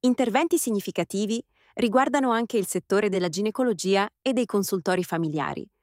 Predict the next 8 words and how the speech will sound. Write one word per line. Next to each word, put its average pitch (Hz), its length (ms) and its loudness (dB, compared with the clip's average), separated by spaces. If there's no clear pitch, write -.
dove 302 220 4
sono 285 200 0
stati 262 280 0
conferiti 180 520 -2
incarichi 185 680 0
a 208 100 0
nove 190 340 4
specialisti. 196 720 -2